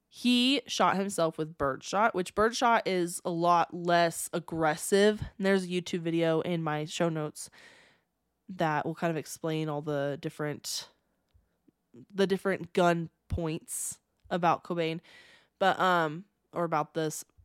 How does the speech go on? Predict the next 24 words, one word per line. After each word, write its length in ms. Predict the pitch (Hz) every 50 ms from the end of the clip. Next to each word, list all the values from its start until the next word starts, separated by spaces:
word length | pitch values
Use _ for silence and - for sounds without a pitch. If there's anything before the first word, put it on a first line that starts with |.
| _ _ - -
so-called 640 | - - - - 175 170 165 - - 170 160 160 -
suicide. 640 | - - - 156 156 165 - 185 170 175 175 185 _ _ _ _ - _ _ _ _ _ _ _ _ _ _ _ _ _ _ _ _ _ _ _ _
He 320 | _ - - 247 262 277
was 220 | 285 285 285 277 254
shot 240 | - - 208 190 -
with 220 | 180 180 170 175 _ _ -
birdshot. 460 | 175 165 156 139 - - - - -
If 100 | - 196
he 60 | 269
was 140 | 294 302 -
trying 180 | 320 311 330 285
to 60 | -
kill 100 | 240 180
himself, 300 | 170 170 - 151 156 175
I'm 80 | 165
sure 160 | 170 - 180 170
he 140 | - -
would 100 | 185 180
have 100 | 175 175
probably 240 | - 156 143 147 156
used 200 | 160 185 - -
buckshot 400 | 233 208 - - - 180 170 -
because 240 | - - - 170 170
buckshot's 520 | - 160 131 - - 190 175 175 - -